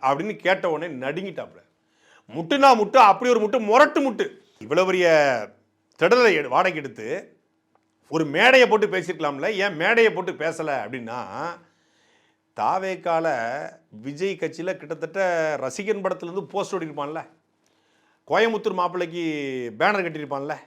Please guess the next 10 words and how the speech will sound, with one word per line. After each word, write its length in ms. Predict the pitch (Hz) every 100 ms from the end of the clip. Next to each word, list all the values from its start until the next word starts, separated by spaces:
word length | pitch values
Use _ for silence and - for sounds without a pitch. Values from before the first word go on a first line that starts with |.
| _ _ _ _ _ _ _ _ _
காதலுக்கு 440 | - 196 233 220 196
மரியாதைக்கு 600 | 185 185 175 165 151 139
பாலாபிஷேகம் 520 | 165 208 185 165 151
பண்ணியிருப்பான்ல, 440 | 147 135 135 143 143 -
அவன் 360 | 107 110 135
கூட 160 | 135 170
இப்படி 160 | 160 135
முட்டலைங்க. 380 | 123 113 107 - _ _ _ _ -
முட்டுறாப்புல 440 | 110 151 175 185 156
முட்டு. 280 | 127 156